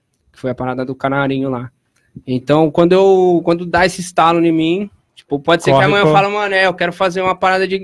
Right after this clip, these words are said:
Speaker 1: de, de games que eu curto pra caralho." Aí eu vou, começo a ficar fissurado pelo bagulho, ver documentário, ver os bagulho,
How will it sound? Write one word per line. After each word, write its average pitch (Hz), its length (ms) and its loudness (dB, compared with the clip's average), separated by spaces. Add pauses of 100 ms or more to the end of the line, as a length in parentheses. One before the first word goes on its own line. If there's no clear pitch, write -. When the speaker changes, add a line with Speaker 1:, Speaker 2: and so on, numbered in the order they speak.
(160)
Speaker 1:
de, 170 580 -6
de 165 120 -4
games 175 420 0
que - 80 -4
eu 196 80 0
curto 180 360 -4
pra 180 120 -8
caralho." 175 420 -8 (520)
Aí 123 140 0
eu 147 100 4
vou, 147 300 -6
começo 139 320 -4
a - 20 -18
ficar 139 240 -6
fissurado 147 420 -6
pelo 151 140 -6
bagulho, 170 280 0
ver 160 80 -2
documentário, 156 580 -4
ver 160 60 -4
os 156 100 -8
bagulho, 165 440 -6